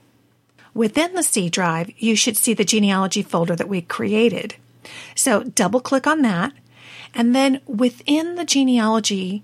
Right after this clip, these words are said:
folder, you will have a folder for your family tree. And those of you who are also researching your spouse's family may have created another folder for their family tree.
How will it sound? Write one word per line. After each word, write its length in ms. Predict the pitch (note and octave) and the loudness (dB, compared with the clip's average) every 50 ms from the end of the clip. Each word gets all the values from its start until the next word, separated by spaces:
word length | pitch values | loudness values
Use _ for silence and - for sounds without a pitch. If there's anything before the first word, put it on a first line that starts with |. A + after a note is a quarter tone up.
| - _ | -14 _
folder, 460 | - - G3 F3+ F3 E3+ F#3+ F3+ - | -2 0 0 0 0 0 0 -2 -2
you 200 | - G3 A3 B3 | -2 0 0 2
will 100 | C#4 D4 | 2 2
have 220 | C4+ B3+ C4 A#3+ | 0 0 0 0
a 60 | A3+ G#3 | 0 -2
folder 460 | - - G#3 F#3+ F#3 G3 F#3+ G3 G#3+ | -2 -2 -2 0 0 0 -2 -2 -2
for 200 | - - A#3+ A3+ | -2 -2 0 0
your 200 | G#3 F#3 F3+ F#3+ | 2 0 0 -2
family 360 | - - G3 E3 D#3+ E3+ - | -2 -2 -2 -2 -2 -2 -2
tree. 400 | - - E4+ E4 - - - - - _ _ _ _ _ _ _ - | -2 -2 0 -2 -2 -4 -10 -14 -20 _ _ _ _ _ _ _ -4
And 160 | B3+ A3+ G#3 | -2 0 2
those 200 | A3+ A3+ A#3 A3 | 2 2 2 0
of 100 | B3 - | 0 0
you 140 | A#3 A#3 A#3 | 0 0 0
who 100 | G#3 A#3+ | 2 0
are 160 | G#3+ G3+ - | 0 2 2
also 340 | - G3+ G3+ G3 - - G#3 | 2 2 2 2 0 0 0
researching 520 | F#3+ G3 F#3+ F#3 - F#3 F#3 - G#3+ G3 | 0 0 -2 -2 -2 -2 -2 0 0 0
your 100 | F#3 F3 | 0 0
spouse's 480 | F3 - - F3 D#3+ E3+ E3+ - A3+ - | -2 -2 -2 -2 -2 0 -2 -2 -4 -2
family 520 | - - B3 B3 B3+ C4 D#4 F#4 G4+ G4+ | 0 0 0 2 0 0 -2 -4 -6 -2
may 200 | C#4 A#3+ - G3 | 0 2 2 2
have 160 | - D4+ D4 | 2 0 -4
created 440 | - - - B3 A3 G#3 G3+ G3 F3+ | -4 -6 -2 0 0 2 2 0 0
another 300 | F#3+ F#3 F3+ F3+ F3 G3 | 0 0 0 0 -2 -2
folder 480 | G3+ - - A3+ A3 G#3+ A#3+ A#3+ B3+ B3 | -2 -2 -2 0 0 0 0 0 -2 -2
for 480 | B3 - - G#3+ G3 F#3+ F#3 F#3+ G3 | -6 -6 -6 -2 0 2 2 2 0
their 240 | G#3+ G#3 D4+ F#4 A4+ | 0 0 0 0 0
family 360 | A#4 - C#4 G3+ E3 D#3 F3 | 0 0 0 0 0 -2 -2
tree. 360 | E3+ - - - - - C#4 | -4 -4 -4 -6 -8 -8 -12